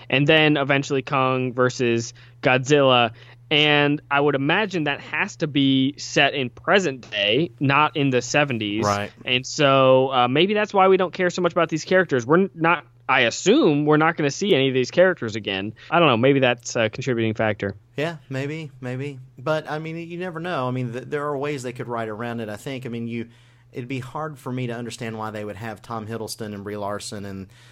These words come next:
Speaker 1: Yeah.
Speaker 2: those kinds of characters, um, if they're not setting them up long term. But you never know. I mean, this movie had a lot of guts. I mean, it killed off John Goodman, killed
Speaker 1: Yeah.
Speaker 2: off Samuel L. Jackson. It killed off a lot of the characters early that you thought were gonna have larger roles going forward, and then, like,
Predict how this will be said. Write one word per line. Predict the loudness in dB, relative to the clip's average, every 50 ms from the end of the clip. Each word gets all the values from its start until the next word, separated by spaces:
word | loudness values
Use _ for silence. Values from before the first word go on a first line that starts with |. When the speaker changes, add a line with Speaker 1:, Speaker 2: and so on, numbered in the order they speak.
| -6
Speaker 1:
Yeah. | -2 2 4 4 4
Speaker 2:
those | 2 0 -4
kinds | -10 -10 -6 -6 -4 -4 -4 -4 -6 -8
of | -10 -12
characters, | -8 -6 -4 -2 -2 -4 -6 -6 -6 -6 -4 -4 -6 -8 -10 -10 -14 -20 -20 -20 -20 -20 -14 -8
um, | -4 -4 -2 -2 -4 -4 -8 -10 -12
if | -12 -10
they're | -8 -6
not | -6 -6 -6 -6
setting | -6 -6 -6 -6 -8
them | -8 -8
up | -8 -8
long | -6 -6 -6 -6
term. | -4 -4 -2 -2 -2
But | -4 -4 -2
you | -2
never | 0 0 2 2
know. | 2 2 2
I |
mean, | 2 0 -2
this | -2 -4 -4
movie | -4 -8 -6 -6 -6
had | -6 -6
a | -6
lot | -4 -4 -2 -2 -4
of | -4 -4
guts. | -4 -4 -4 -4 -6 -6
I | -10
mean, | -8 -8 -10
it | -10 -10
killed | -8 -6 -4 -4
off | -4 -4 -6 -6
John | -6 -6 -6 -6 -6 -6
Goodman, | -6 -6 -6 -4 -6 -8 -8 -8 -10 -14 -18 -20 -20 -20 -20 -20 _
killed | 0 2 4
Speaker 1:
Yeah. | 6 6 6
Speaker 2:
off | 4 2
Samuel | -2 -4 -4 -4 -4
L. | -4 -6 -6
Jackson. | -6 -6 -6 -6 -8 -8 -10 -10 -10 -8 -10
It | -10 -12 -12
killed | -10 -10 -8 -8
off | -8 -8 -8
a | -10
lot | -8 -6 -6 -6 -6
of | -8 -10
the | -12
characters | -12 -10 -8 -8 -8 -8 -10 -10 -12 -12 -10 -10
early | -8 -6 -6 -6 -6 -8
that | -8 -12 -12
you | -12 -16
thought | -12 -10 -10 -10 -8 -10
were | -12
gonna | -14 -14 -14 -14
have | -14 -12 -12 -12 -12 -14 _ _ -20 -20 -20 _ _ _
larger | -8 -6 -4 -4 -6 -6 -8 -8
roles | -6 -6 -6 -4 -4 -4 -6 -6 -8 -8
going | -8 -8 -6 -6 -8 -10
forward, | -10 -8 -8 -6 -6 -6 -6
and | -6 -8
then, | -8 -10 -10
like, | -12 -14 -16